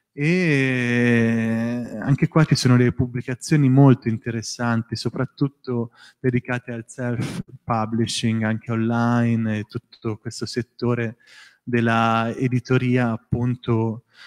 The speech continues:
indipendente. Perché, eh, per esempio,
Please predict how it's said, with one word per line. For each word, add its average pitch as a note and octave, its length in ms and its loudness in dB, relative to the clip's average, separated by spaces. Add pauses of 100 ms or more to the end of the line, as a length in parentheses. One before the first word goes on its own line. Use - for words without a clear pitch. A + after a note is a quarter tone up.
(140)
indipendente. A#2 1080 -2 (1160)
Perché, D3+ 560 4
eh, G2+ 1000 -6 (240)
per A#2+ 100 -6
esempio, A2+ 880 0